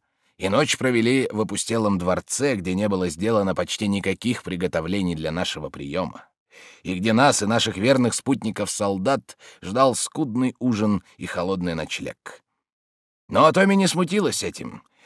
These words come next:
Отыскав нескольких своих верных приверженцев, она поручила им оповестить народ, что на следующий день в полдень она будет говорить народу с высокого крыльца дворца. К назначенному времени перед крыльцом собралась многотысячная толпа,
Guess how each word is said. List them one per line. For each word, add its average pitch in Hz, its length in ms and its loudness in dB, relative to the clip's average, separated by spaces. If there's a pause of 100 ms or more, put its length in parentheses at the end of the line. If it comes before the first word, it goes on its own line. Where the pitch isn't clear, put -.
(160)
Отыскав 160 560 4
нескольких 175 520 0
своих 147 320 0
верных 165 400 6
приверженцев, 131 920 -2 (320)
она - 220 4
поручила 160 440 4
им 170 200 8
оповестить 151 580 2
народ, 131 320 4 (420)
что - 200 0
на 113 100 4
следующий 147 440 2
день 147 220 2
в - 120 -8
полдень 160 500 6
она 143 220 4
будет 156 240 2
говорить 143 380 4
народу 131 400 4
с - 120 -2
высокого 113 560 0
крыльца 95 440 -4
дворца. 80 640 -6 (1160)
К - 60 -12
назначенному 110 760 4
времени 107 460 4
перед 92 260 -4
крыльцом 113 680 2
собралась 110 540 2
многотысячная 113 840 2
толпа, 101 720 6